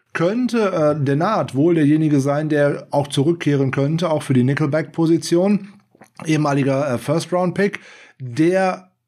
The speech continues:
äh, seine Liebe zum Football jetzt bei den Forty-niners wiedergefunden hat und er deswegen dem Team auch so dankbar ist. Zumindest hat er genau das, äh, getwittert.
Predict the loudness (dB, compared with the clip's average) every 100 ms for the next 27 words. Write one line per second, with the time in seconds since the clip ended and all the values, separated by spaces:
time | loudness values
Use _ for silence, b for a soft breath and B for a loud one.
0 | _ -6 -2 -2 -2 0 2 4 4 2
1 | 0 -2 -2 -2 -2 -2 -2 -2 -2 -2
2 | 0 0 0 0 0 -2 0 0 0 -2
3 | 0 0 0 -2 -4 -2 0 0 2 2
4 | 4 2 0 0 0 -2 -2 -2 -2 -2
5 | -2 0 0 0 -2 -2 -2 0 0 0
6 | 0 0 -4 -4 -6 -2 0 0 0 0
7 | 0 -2